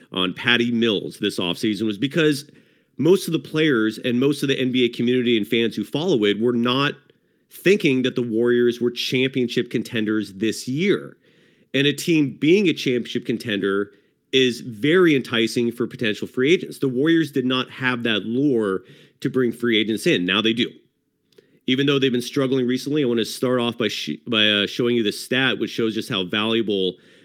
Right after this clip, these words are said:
um, Draymond Green is to this team. And for those of you watching, uh, on YouTube, you can actually see this infographic I'm gonna present. Uh, for those of you listening, of course, I'll verbalize everything.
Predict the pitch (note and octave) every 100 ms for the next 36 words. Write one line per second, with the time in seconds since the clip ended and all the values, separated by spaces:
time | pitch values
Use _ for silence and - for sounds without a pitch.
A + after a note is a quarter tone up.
0 | _ - G2 F#2 F#2 B2+ B2+ A#2+ G2+ F2+
1 | A2 D3+ F#3 - - - D#2 - F2 D#2
2 | D#2+ G#2+ _ _ _ _ _ - - -
3 | G#2+ - A2+ A#2+ A2 A2 A2+ A2+ A#2+ G#2+
4 | G#2 G2+ G2+ G2+ G2 A2+ - A#2 G#2+ A2
5 | G#2+ - F#2+ - - C3+ C3 A#2+ A#2+ -
6 | B2+ A2+ A#2 G#2 A#2 A#2 A#2+ A2+ A2 G#2
7 | G#2 A#2 A#2 A#2 - - - - _ G2+
8 | G2 A2+ A2+ A2+ G#2+ G#2 A#2+ B2+ A#2 A2
9 | - A#2 A2 G2+ F#2+ A#2+ A#2 A2+ A2+ A2+
10 | G#2+ A2 A2+ A2 A2+